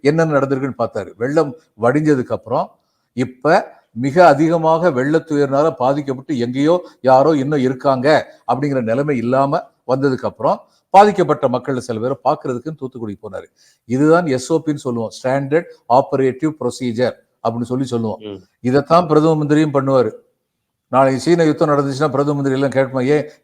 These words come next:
Speaker 1: இம்மீடியட்டா பேட்டில் ஃப்ரண்ட்டுக்கு போல?" அப்படின்னு கேட்போமா? அதனால இப்படி, இப்படிலாம் கேட்கறதே வந்து ஒரு முதிர்ச்சியின்மையை காட்டுதுங்கிறத தவிர வேற ஒண்ணும் சொல்றதுக்கு இல்ல. இந்த மாதிரியான நேஷனல், அதாவதுங்க, அரசியல் வந்து சாதாரண நாட்களில் ந-, நடத்த வேண்டிய அரசியல்,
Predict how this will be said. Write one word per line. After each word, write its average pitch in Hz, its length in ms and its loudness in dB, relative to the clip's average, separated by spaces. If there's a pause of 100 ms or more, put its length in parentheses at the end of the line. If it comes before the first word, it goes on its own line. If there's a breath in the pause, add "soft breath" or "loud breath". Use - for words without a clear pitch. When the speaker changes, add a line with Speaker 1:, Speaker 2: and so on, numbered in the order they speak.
Speaker 1:
இம்மீடியட்டா 147 300 2
பேட்டில் 139 260 2
ஃப்ரண்ட்டுக்கு 120 240 -4
போல?" 127 260 0
அப்படின்னு 110 180 -12
கேட்போமா? 120 440 -4 (1400)
அதனால 190 260 2
இப்படி, 175 360 2
இப்படிலாம் 185 300 0
கேட்கறதே 202 440 2
வந்து 170 460 0 (180 loud breath)
ஒரு 143 160 0
முதிர்ச்சியின்மையை 180 680 0
காட்டுதுங்கிறத 143 540 0
தவிர 156 240 0
வேற 135 240 -2
ஒண்ணும் 135 220 -8
சொல்றதுக்கு 110 340 -6
இல்ல. 82 180 -14 (560)
இந்த 147 240 0
மாதிரியான 190 560 2
நேஷனல், 170 520 -4 (180 soft breath)
அதாவதுங்க, 151 400 0
அரசியல் 151 540 2
வந்து 139 220 -2
சாதாரண 143 500 2
நாட்களில் 131 540 -4 (260 soft breath)
ந-, 117 120 0
நடத்த 127 320 0
வேண்டிய 120 260 0
அரசியல், 110 480 -6